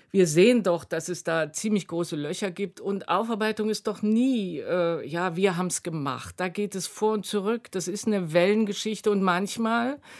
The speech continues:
das kann passieren, fängt man auch wieder bei minus null an. Ich finde es nur wirklich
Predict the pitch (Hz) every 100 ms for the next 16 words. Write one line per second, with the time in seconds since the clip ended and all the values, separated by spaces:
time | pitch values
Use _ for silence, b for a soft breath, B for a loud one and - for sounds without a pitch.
0 | B - 196 - 208 202 - 196 - 170
1 | 170 196 220 190 175 190 175 160 - 185
2 | 180 180 180 185 185 - 196 233 240 160
3 | 185 180 - 233 214 220 208 175 233 302
4 | - 143 139